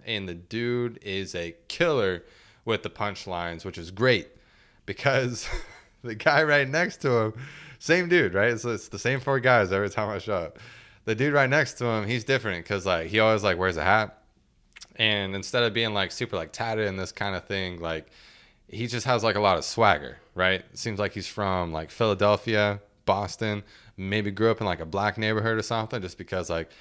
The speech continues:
he walks with a swagger and he kinda talks out of the side of his mouth. <laughs> And this dude <laughs> was telling the story that I'm gonna get to in just a moment, because the dude right next to him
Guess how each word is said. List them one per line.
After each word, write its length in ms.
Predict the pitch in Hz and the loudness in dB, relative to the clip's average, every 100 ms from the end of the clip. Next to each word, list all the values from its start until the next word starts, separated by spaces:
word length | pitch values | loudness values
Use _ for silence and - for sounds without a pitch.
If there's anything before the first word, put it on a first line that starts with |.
| - | -16
he 140 | - 95 | -6 0
walks 580 | 98 117 110 - - 107 | 4 4 2 -4 -8 -6
with 120 | 92 | -6
a 40 | 90 | -4
swagger 460 | 113 110 120 117 | 0 2 2 2
and 80 | 104 | 0
he 60 | 85 | 0
kinda 260 | 110 98 | -2 -4
talks 420 | - 110 107 - | -2 -2 -2 -4
out 100 | 113 | -4
of 100 | 98 | -4
the 60 | 82 | -4
side 260 | - 113 110 | -2 0 0
of 60 | |
his 140 | 90 90 | -4 -6
mouth. 420 | 98 90 71 - _ _ - _ _ | -4 -4 -6 -14 _ _ -20 _ _
<laughs> 440 | _ - - - | _ -20 -18 -6
And 140 | 127 123 | -4 0
this 260 | 165 165 | 0 0
dude 460 | - 170 175 147 143 156 135 - - - - - | 2 4 4 0 -6 -14 -14 -16 -16 -18 -12 -6
<laughs> 880 | 131 - 135 - 143 165 196 190 135 | -6 -6 -10 -8 -10 -8 -10 -8 0
was 220 | 151 135 | 2 2
telling 300 | 143 135 135 | 4 4 4
the 100 | 127 | 0
story 320 | - 120 117 | 2 4 6
that 100 | 107 | 6
I'm 80 | 101 | 4
gonna 140 | 101 | 0
get 240 | 98 107 104 | 0 -2 0
to 160 | 120 | -2
in 100 | 107 | -2
just 240 | 98 101 110 | -2 -4 -2
a 120 | 95 | -2
moment, 440 | 98 101 95 92 | 0 0 0 -4
because 420 | 92 95 107 95 - | -6 -4 -4 -4 -6
the 140 | 98 | -8
dude 360 | 95 113 120 117 | -4 -4 0 0
right 140 | 110 | 0
next 280 | 113 113 - | -2 -6 -4
to 180 | 101 104 | -2 2
him 400 | 180 160 147 | 2 2 -2